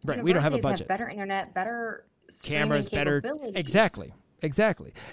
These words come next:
Speaker 1: That's what I'm talking about. So when I say bad streams, I get it. But when you have the ability to stream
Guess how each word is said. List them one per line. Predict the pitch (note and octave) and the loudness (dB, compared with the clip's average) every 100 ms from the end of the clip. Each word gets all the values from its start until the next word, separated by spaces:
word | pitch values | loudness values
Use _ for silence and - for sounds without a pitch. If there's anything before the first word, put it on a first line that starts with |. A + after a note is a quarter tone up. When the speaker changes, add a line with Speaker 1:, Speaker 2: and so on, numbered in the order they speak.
| - | 2
Speaker 1:
That's | D#3+ E3+ | 2 4
what | E3 | 0
I'm | C3+ | -2
talking | A#2 A2+ - C#3 | -4 -8 -8 -16
about. | - - _ - - - - | -18 -20 _ -20 -20 -20 -6
So | - D3 | 0 4
when | D#3+ | 6
I | G3 | 6
say | F#3+ | 4
bad | D3+ D3+ C3 | 4 2 2
streams, | - D#3+ C3+ | 2 2 2
I | B2+ C#3 | -2 -2
get | A2+ B2+ | -4 -6
it. | F2 - - - - | -6 -10 -18 -12 -6
But | C3+ - _ _ _ _ - | -6 -6 _ _ _ _ -12
when | C#3 | -8
you | C#3 | -4
have | C3 B2+ F#3+ E3+ | -4 0 0 2
the | D#3+ | 0
ability | A#2+ D3 C#3+ C3 | 0 -2 -2 -4
to | A2+ | -6
stream | - C#3+ C#3 C3 | -6 -4 -4 -6